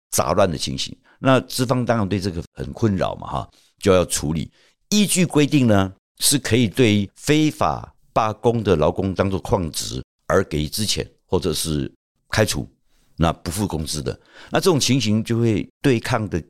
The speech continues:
强度越高。那所以当地的政府呢，基于各种原因，也包括说同情弱者，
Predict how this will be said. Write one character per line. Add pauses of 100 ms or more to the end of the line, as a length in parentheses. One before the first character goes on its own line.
强
度
越
高。 (460)
那
所
以 (140)
当
地
的
政
府
呢， (520)
基
于 (120)
各
种
原
因，
也
包
括
说 (300)
同
情
弱
者，